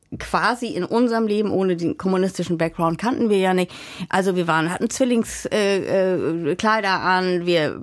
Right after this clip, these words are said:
sind auf normale Art ins Bett gebracht worden, die Haare sind gekämmt worden. Also so das ganz normale Mädchenleben. Und in Berlin,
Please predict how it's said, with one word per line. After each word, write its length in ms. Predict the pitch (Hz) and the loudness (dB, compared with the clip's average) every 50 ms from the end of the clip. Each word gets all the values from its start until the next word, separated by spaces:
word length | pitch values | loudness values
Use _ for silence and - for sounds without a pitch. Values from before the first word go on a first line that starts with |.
| - - | -12 -10
sind 320 | - 175 175 190 185 - | -8 -2 0 0 0 0
auf 240 | - - 170 - - - | -4 -8 -8 -10 -10 -6
normale 440 | - 160 143 156 170 170 151 143 110 | -2 0 0 2 2 2 0 0 -2
Art 180 | 113 151 - | -4 -6 -6
ins 120 | 180 - - | -8 -4 -2
Bett 220 | - 196 190 - | -2 -2 0 -2
gebracht 360 | 202 170 175 170 170 170 - | -4 -2 0 -2 -2 -2 -2
worden, 200 | - 156 160 165 | -2 0 0 0
die 100 | 175 180 | 0 -2
Haare 300 | - - 160 185 180 180 | 0 0 0 0 0 -2
sind 180 | 175 170 165 - | -4 -6 -6 -8
gekämmt 400 | 175 - - - 175 165 175 170 - - - - | -14 -14 -8 -6 -4 -4 -4 -6 -10 -16 -4 0
worden. 200 | 165 175 220 190 - - 294 - 269 220 180 | 2 2 2 0 -4 -8 -10 -10 -10 -8 -4
Also 320 | - 196 185 190 165 127 175 | -2 0 0 0 0 0 2
so 240 | 208 214 190 - - - 180 | 2 2 2 2 0 -4 -4
das 200 | 190 208 202 - | -4 -4 -2 0
ganz 180 | 226 208 - | -2 -2 0
normale 500 | 208 165 156 165 165 156 147 143 139 143 - - - - - - - - - | 0 0 2 2 2 2 0 0 -2 -2 -4 -10 -16 -18 -18 -20 -18 -8 -4
Mädchenleben. 1300 | - 180 208 226 226 - - 220 190 185 185 180 180 180 - - - - 190 180 190 180 175 180 170 160 | 0 2 2 2 0 0 0 2 2 4 2 2 0 -2 -6 -16 -6 -2 0 2 4 4 4 4 2 2
Und 240 | - - 180 175 - | 2 0 0 0 2
in 120 | 190 190 | 2 2
Berlin, 720 | 180 180 175 185 196 208 220 226 226 233 214 190 - 180 180 | 4 2 2 2 2 4 4 4 4 2 2 0 -2 -4 -4